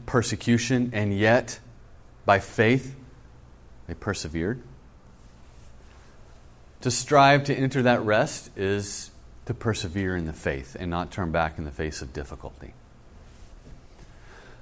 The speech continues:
Again, he's not, he's not saying strive to obey the weekly Sabbath. Don't, don't miss, don't think that I'm saying that.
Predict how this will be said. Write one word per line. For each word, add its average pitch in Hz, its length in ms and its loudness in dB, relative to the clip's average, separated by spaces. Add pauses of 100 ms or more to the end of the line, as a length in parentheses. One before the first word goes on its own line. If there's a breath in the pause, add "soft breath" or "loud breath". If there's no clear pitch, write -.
(800 loud breath)
Again, 123 280 4
he's 107 160 0
not, 143 160 4 (280)
he's 123 200 -2
not 147 180 2
saying 123 380 4
strive 120 520 6
to 113 140 2
obey 101 240 2
the 95 120 -4
weekly 90 280 -6
Sabbath. 76 400 0 (240)
Don't, 107 320 -4
don't 113 200 2
miss, 107 180 -2
don't 101 440 -4 (600)
think 107 220 2
that 98 120 0
I'm 87 140 -4
saying 82 360 -2
that. 65 420 -4